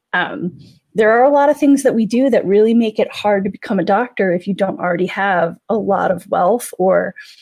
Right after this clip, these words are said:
I mean, even being able to take on those kinds of loans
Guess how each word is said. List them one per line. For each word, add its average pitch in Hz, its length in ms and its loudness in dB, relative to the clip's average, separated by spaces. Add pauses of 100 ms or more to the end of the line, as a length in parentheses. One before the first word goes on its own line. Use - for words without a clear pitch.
(300)
I - 20 2
mean, 254 140 6
even 294 260 6
being 269 160 4
able 220 140 0
to 202 80 -2
take 226 180 -4
on 214 140 0
those 196 160 0
kinds 208 260 -2
of 190 140 -6
loans 196 500 2